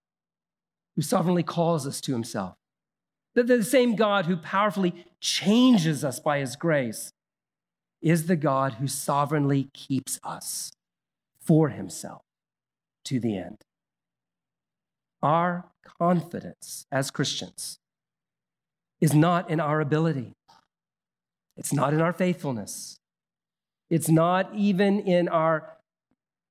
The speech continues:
sort of progression in holiness as we see ourselves getting better and better. No, our confidence is in God's character. He is faithful.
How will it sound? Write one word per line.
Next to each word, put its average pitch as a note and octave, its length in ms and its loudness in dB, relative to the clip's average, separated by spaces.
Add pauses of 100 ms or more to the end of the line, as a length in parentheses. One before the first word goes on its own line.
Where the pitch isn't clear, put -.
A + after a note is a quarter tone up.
(500)
sort E3+ 200 0
of - 60 -16
progression F#3 920 0
in G3 180 2
holiness D#3+ 640 0
as C#3 160 -2
we D3+ 100 2
see F3+ 160 0
ourselves E3+ 320 0
getting E3+ 220 2
better D#3 200 2
and F#3+ 80 0
better. C#3 280 -2 (1080)
No, C#3 120 2
our F#3 260 2
confidence F3+ 1300 -2 (800)
is B2+ 160 -2
in B2 160 2
God's A#2 320 0
character. - 460 -16 (1300)
He C#3 400 2 (480)
is G#2 600 0 (680)
faithful. - 500 -8